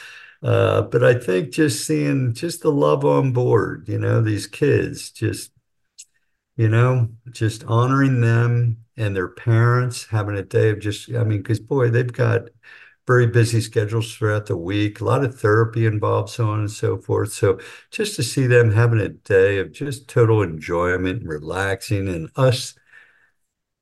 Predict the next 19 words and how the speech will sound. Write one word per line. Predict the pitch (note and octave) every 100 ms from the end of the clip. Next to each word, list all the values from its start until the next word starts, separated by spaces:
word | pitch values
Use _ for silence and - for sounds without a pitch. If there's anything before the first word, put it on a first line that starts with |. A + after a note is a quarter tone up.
| -
you | B2 A2
know, | G#2+ G#2
taking | - D3+ D3 C3+
care | A2+ A2 F#2
of | E2+
them. | D#2+ D#2+
It's | D#2+
like, | F#2+ F#2
"We | A2
got | A2 C#3+ B2
your | G#2+
kid, | - A#2 - - _ -
you | G#2 G2
know, | G#2+ G#2 G#2 -
have, | B2+ A#2 -
let's | C#3 C#3
have | C3 A2+ -
fun | A#2 G2 F#2
today." | G2+ E2 E2 E2